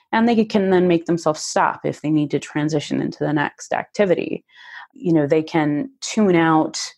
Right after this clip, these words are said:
extraneous noise from, like, you know, outside the window down the block and tune into what's happening right in front of them. And then if a baby cries in the other room, quickly turn their attention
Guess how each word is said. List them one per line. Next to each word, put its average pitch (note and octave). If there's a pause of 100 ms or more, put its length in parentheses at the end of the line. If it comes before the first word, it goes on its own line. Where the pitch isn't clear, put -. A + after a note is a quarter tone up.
(680)
extraneous D#3
noise D3+
from, D3
like, C#3 (100)
you D#3+
know, C#3
outside D3
the D3
window C#3+
down C#3
the C#3
block D3+ (300)
and D#3+
tune E3
into D3+
what's -
happening C#3+ (420)
right D3+
in -
front D#3+
of D3+
them. C#3+ (640)
And E3 (540)
then E3
if D#3 (100)
a D#3+
baby F3+
cries D#3+
in D#3
the D#3
other D#3
room, F#3
quickly D#3
turn D3+
their C#3+
attention C#3